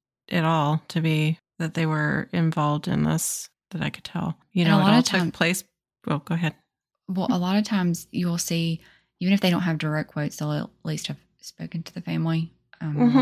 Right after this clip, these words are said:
Speaker 2: of the reporters
Speaker 1: Yeah.
Speaker 2: will, and they'll, you know, paraphrase things.
Speaker 1: Yeah. They're not even
Speaker 2: And
Speaker 1: mentioned.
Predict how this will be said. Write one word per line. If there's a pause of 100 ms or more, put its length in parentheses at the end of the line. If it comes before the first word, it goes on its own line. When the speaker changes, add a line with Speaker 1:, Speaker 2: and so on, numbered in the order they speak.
Speaker 2:
of
the
reporters
Speaker 1:
Yeah.
Speaker 2:
will,
and
they'll,
you
know, (240)
paraphrase (240)
things.
Speaker 1:
Yeah. (440)
They're
not
even
Speaker 2:
And
Speaker 1:
mentioned.